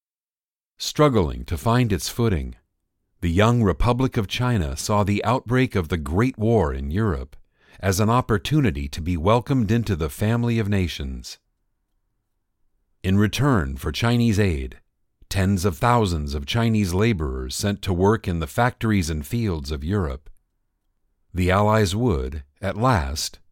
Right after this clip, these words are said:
the Chinese hoped, welcome China as an equal. One of the most tangible expectations of the Chinese side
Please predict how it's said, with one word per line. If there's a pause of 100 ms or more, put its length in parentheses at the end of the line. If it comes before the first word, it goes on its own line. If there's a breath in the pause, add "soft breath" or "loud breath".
(220)
the
Chinese
hoped, (560)
welcome
China
as
an
equal. (1800)
One
of
the
most
tangible
expectations
of
the
Chinese
side